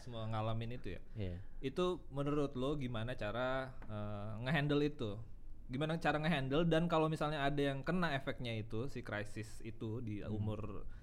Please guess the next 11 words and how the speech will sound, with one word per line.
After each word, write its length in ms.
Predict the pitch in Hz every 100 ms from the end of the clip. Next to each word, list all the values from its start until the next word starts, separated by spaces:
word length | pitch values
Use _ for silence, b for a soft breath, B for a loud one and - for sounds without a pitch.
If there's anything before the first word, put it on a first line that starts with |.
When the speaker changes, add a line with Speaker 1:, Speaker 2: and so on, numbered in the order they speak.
| B B -
Speaker 1:
quarternya 640 | 117 113 110 113 113 113 107
itu, 80 | 98 117 143
Speaker 2:
Quarter. 140 | - 110 - -
Speaker 1:
itu 160 | 143
gimana 240 | 165 139 120
cara 200 | 113 113
ngadepinnya 580 | 117 113 127 127 107 110
gitu? 320 | 113 - - -
Menurut 200 | 120 147
lo 100 | 160
gimana? 320 | 113 90